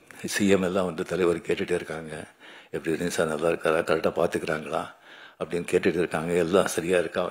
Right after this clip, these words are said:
என்னங்க, இதை விட என்ன வேணும்?" அப்படின்னு சொல்லி,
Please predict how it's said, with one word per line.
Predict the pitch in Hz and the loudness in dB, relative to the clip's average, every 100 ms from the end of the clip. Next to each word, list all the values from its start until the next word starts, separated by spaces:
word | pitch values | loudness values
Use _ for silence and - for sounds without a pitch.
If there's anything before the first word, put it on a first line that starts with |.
| - | -6
என்னங்க, | 82 85 82 | -10 -6 -6
இதை | 73 80 | -4 -4
விட | 85 90 | 0 2
என்ன | 104 82 90 | 2 2 0
வேணும்?" | 85 80 80 71 - - _ _ _ _ _ _ _ _ 82 | 0 0 -4 -8 -14 -20 _ _ _ _ _ _ _ _ -2
அப்படின்னு | 92 87 | 0 -2
சொல்லி, | - 101 123 | 0 2 2